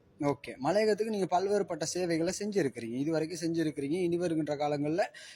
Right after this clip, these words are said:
செய்வீங்களோ இல்லையோங்கிறது இந்த வீடியோவின் கடைசி கட்டத்துல தான் தெரியும். அது ஒரு புறம் இருக்க, மலையக சமுதாயத்தையும் சரி, எந்த சமூகத்தையும் சரி, இழிவான முறையில சமூக வலைத்தளங்களை பயன்படுத்தி யாராவது தவறான முறையில், ஆ,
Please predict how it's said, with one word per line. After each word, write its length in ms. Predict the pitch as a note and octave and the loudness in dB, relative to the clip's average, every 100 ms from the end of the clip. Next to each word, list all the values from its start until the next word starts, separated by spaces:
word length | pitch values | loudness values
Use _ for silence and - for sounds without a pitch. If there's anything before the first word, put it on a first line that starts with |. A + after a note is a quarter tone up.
| - | -6
செய்வீங்களோ 500 | - F3+ G3+ F#3+ F#3+ | 2 2 2 0 2
இல்லையோங்கிறது 680 | F3+ E3+ E3 D#3+ D#3 E3+ G#3+ | 2 4 4 4 2 0 -2
இந்த 120 | E3+ | -2
வீடியோவின் 680 | D#3 G3 F#3 F3+ F3 F#3+ A#3+ - _ | 0 2 4 4 2 -2 -8 -18 _
கடைசி 320 | - E3+ F3+ | 0 2 0
கட்டத்துல 380 | F3 D#3 D#3 D#3 | -2 -2 0 -2
தான் 200 | E3+ E3 C#3 | 0 -2 0
தெரியும். 280 | B2 G#2 - _ _ - | -2 -4 -14 _ _ -2
அது 160 | D3+ E3+ | 2 4
ஒரு 120 | D3+ | 2
புறம் 260 | C3+ C3 A#2 | 0 0 0
இருக்க, 240 | A2+ - A#2+ D#3 A3+ | -4 -6 -6 -4 -4
மலையக 400 | E3 A3+ B3+ A3+ | -2 2 2 2
சமுதாயத்தையும் 760 | G3 F3+ E3 D#3+ D3 - D3+ C#3+ | 0 2 4 4 4 0 -4 -2
சரி, 160 | E3+ G#3 | -4 -2
எந்த 320 | F3+ A3+ A#3 | -2 -2 -4
சமூகத்தையும் 720 | G3+ F#3 F3+ E3+ E3+ D#3 D3+ | 0 0 0 -2 -2 -2 -2
சரி, 200 | D#3+ F3+ | -4 -4
இழிவான 420 | F#3+ G3+ G#3 G3+ G3 | -4 -2 -2 -2 -2
முறையில 340 | E3+ D#3+ F#3 | -2 -2 -2
சமூக 300 | F3+ F3+ G3 G3 | -2 -2 2 2
வலைத்தளங்களை 560 | F3+ E3+ D#3+ D#3 D3 | 2 2 0 2 0
பயன்படுத்தி 640 | C#3+ C#3+ C#3 C#3 C3 - C4+ - - - - | 0 -2 0 -4 -6 -8 -10 -12 -20 -20 -4
யாராவது 600 | D3+ D#3+ F3+ F#3 G3 G#3+ | 0 2 4 4 2 -2
தவறான 500 | - D3+ F3 F#3+ G3+ | 0 0 2 -2 -2
முறையில், 440 | F#3 E3+ E3+ F3 G3 - _ _ _ | -2 0 0 0 -2 -8 _ _ _
ஆ, 100 | C3+ | -6